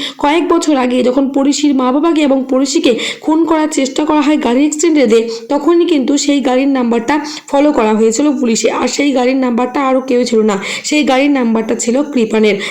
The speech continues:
যেটা শোনার পর রীতিমতো চমকে গিয়েছে কাবেয়া। কাবেয়া বলে, "তুমি কি বলছো কি গীতা?" গীতা বলে, "হ্যাঁ, আমি ঠিকই বলছি কাবেয়া। তুমি কি ভেবেছিলে খেলার তুমি একরকমভাবে ঘোরাবে? আরে খেলার তুমি যেরকম দিয়ে ঘোরাবে তার উল্টো দিকে খেলাটা ঘুরিয়ে পুরো তোমার দিকে তীরটা আমি নিয়ে যাব,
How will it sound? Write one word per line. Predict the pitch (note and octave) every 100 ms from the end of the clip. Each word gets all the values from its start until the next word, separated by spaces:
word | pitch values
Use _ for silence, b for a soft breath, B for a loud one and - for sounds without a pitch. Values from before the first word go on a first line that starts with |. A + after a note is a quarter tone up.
| -
যেটা | C#4+
শোনার | D4 C#4 D#4
পর | D#4+ E4
রীতিমতো | C4+ D4 C#4 C#4+
চমকে | - C4 A#3+ D4
গিয়েছে | A3+ G#3 G3+
কাবেয়া। | C4+ G#3 G3+ A3 A3 B -
কাবেয়া | C#4 D4
বলে, | D#4
"তুমি | E4 E4
কি | E4+ E4
বলছো | A#3 C4 C4+
কি | F4+
গীতা?" | C#4+ D4 G#3 B B A3
গীতা | B3 D4
বলে, | C4+ D4
"হ্যাঁ, | B3 C4
আমি | C#4 B3 A3+
ঠিকই | B3 A#3
বলছি | A3+ G3 - G#3
কাবেয়া। | G#3+ A3 C#4 B3+ B -
তুমি | D4+ F4
কি | F#4
ভেবেছিলে | D4 B3 A3 A3 F#3 B B
খেলার | - C4+ D4+
তুমি | D4+ E4
একরকমভাবে | E4 B3+ C#4 D4 D#4+ D#4+ E4+
ঘোরাবে? | C#4+ D#4+ E4 A3+ A3+ B
আরে | B3+ C#4 D#4
খেলার | C4 B3+ C4+
তুমি | C#4+ D4
যেরকম | A#3+ C4 C4+ D#4
দিয়ে | D4+ D#4
ঘোরাবে | A#3+ C4+ C#4+ B3 B3+ B -
তার | C#4+ -
উল্টো | D4 D4
দিকে | D#4 D#4+
খেলাটা | D4+ C#4+ C4+ C#4+
ঘুরিয়ে | A3 C4 C4+ C4 B -
পুরো | D4+
তোমার | D4+ D4 C#4+ D4
দিকে | A#3+ A#3+
তীরটা | C4+ C4 - C#4
আমি | A#3+ A#3
নিয়ে | A3 G#3+
যাব, | A3 G#3